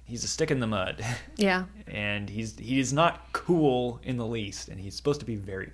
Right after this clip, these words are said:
Speaker 1: cool and dangerous and evil.
Speaker 2: And we don't get to see his retinue or his crazy ship. I mean, we
Speaker 1: Mm-hmm.
Speaker 2: get to see, we, in season seven, they've changed him up a little bit, but we
Speaker 1: Yeah.
Speaker 2: don't get the idea that, like, no, this is a, this is a dude you should be really scared of.
Speaker 1: Yeah, they've, they've scaled him back,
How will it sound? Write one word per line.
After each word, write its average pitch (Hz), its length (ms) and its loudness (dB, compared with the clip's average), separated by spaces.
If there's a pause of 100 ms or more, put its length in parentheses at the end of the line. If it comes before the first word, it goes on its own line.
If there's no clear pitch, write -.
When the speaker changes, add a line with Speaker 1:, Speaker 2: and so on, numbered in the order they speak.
(120)
Speaker 1:
cool 113 500 0
and 101 140 -6
dangerous 98 640 -6
and - 100 -12
evil. - 440 -10
Speaker 2:
And 220 120 8
we 226 60 10
don't 226 120 8
get 220 120 2
to 214 60 2
see 208 140 6
his 175 180 2
retinue 214 540 8
or 185 160 6
his 165 200 2
crazy 170 420 4
ship. 220 360 2 (200)
I 226 60 12
mean, 247 120 12
we 254 60 6
Speaker 1:
Mm-hmm. - 60 6
Speaker 2:
get 277 80 8
to 220 60 4
see, 220 380 4 (120)
we, 202 100 4 (180)
in 196 200 8
season 180 300 4
seven, 165 480 6 (180)
they've 180 140 8
changed - 360 0
him 170 80 2
up 160 120 2
a 175 40 4
little - 160 2
bit, - 280 0
but 175 100 4
we 208 80 6
Speaker 1:
Yeah. 196 40 8
Speaker 2:
don't 185 140 8
get 175 100 2
the 170 120 6
idea 160 220 6
that, - 140 -6
like, - 320 -4 (380)
no, 190 100 6
this 190 160 6
is 233 140 4
a, 220 180 6
this 190 220 2
is 196 100 4
a 202 60 8
dude 175 200 4
you 170 80 2
should 165 140 -4
be 165 80 4
really 156 160 0
scared - 320 0
of. - 220 -4
Speaker 1:
Yeah, 104 260 4
they've, 135 240 0 (160)
they've 151 180 6
scaled 160 380 6
him 117 140 2
back, 110 340 6